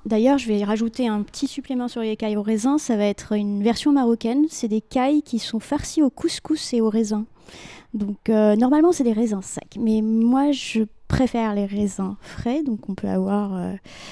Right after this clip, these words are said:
euh, du chas-, chasselas. Et sinon, en fait, un autre classique, c'est le pigeon rôti au raisin noir. Et là, c'est un délice aussi, parce qu'on va saisir le, le pigeon, on va le cuire, on va le déglacer au ca-, cognac avant, puis on le met au four.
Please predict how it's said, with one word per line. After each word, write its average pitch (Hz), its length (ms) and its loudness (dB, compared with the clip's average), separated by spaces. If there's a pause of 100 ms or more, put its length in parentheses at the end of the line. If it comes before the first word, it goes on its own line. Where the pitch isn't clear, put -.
(280)
euh, - 60 0
du 190 140 -2
chas-, - 420 -6
chasselas. 220 480 -4 (440)
Et 214 80 2
sinon, 254 460 4
en 208 60 0
fait, 226 380 -4 (160)
un 220 260 0
autre 240 280 0
classique, 214 460 -4
c'est - 180 -6
le 196 160 0
pigeon 277 440 2
rôti 240 560 -2 (300)
au 220 100 4
raisin 202 400 0 (360)
noir. - 460 -6
Et 233 120 2
là, 226 200 0
c'est - 160 -6
un 202 100 0
délice 214 380 0
aussi, 285 200 0
parce 214 160 -2
qu'on 208 100 -6
va 196 120 0
saisir 208 380 2
le, 196 260 2
le 208 220 -2
pigeon, 262 540 2
on - 20 4
va 208 160 2
le 196 80 -8
cuire, 247 320 0
on - 20 -2
va 190 80 -4
le 175 60 -4
déglacer 196 340 -2
au 196 100 -2
ca-, 202 220 -2
cognac 208 340 -4
avant, 233 360 0
puis - 160 -4
on - 20 0
le 196 80 -2
met 190 80 -2
au 196 100 -4
four. 285 440 0